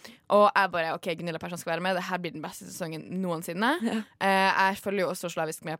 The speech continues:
Speaker 1: på Svenske Hollywoodfruer, så jeg synes jo hun er hilarious.
Speaker 2: Ja, hun er helt sinnssyk.
Speaker 1: Hun er så gøy.
Speaker 2: Ja.
Speaker 1: Men så kommer hun til Farmen kjendis, episode to, så må hun reise hjem fordi ma-, mammaen hennes er syk.
Speaker 2: Ja, <laughs> jeg hørte det.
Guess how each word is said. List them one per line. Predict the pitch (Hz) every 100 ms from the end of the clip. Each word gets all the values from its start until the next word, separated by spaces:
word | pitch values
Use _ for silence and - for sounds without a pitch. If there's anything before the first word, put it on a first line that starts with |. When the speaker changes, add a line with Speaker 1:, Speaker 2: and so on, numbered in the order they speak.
| -
Speaker 1:
på | 160
Svenske | 175 165 180
Hollywoodfruer, | 165 170 196 240 262
så | 269 196
jeg | 180
synes | 185 185 165
jo |
hun | 170 151
er | 156 143 139 135
hilarious. | 170 160 165 214 302 196
Speaker 2:
Ja, |
hun | 202 196
er | 185 - -
helt | 180 180 -
sinnssyk. | - 170 160 156 175 - -
Speaker 1:
Hun | 226 -
er | 233 180
så | - 185
gøy. | 208 269 392
Speaker 2:
Ja. | 202 202 196 _ _ _ _ _
Speaker 1:
Men | - 240 262
så | 247
kommer | 240 220 202
hun | 196
til | 202
Farmen | 190
kjendis, | 226 262 311 - - _ _ _ -
episode | 208 220 202 190
to, | 254 277 294 269 -
så | 233
må | 220 202
hun | 185 175 - 180
reise | 190 196 240 202
hjem | 220 170 156 - -
fordi | 196 180
ma-, | 175 180
mammaen | 190 196 156
hennes | 165
er | 170
syk. | 208 - - -
Speaker 2:
Ja, | 233 240
<laughs> | 254 277
jeg | 311 294 254 254
hørte | 262 - 220 -
det. | 202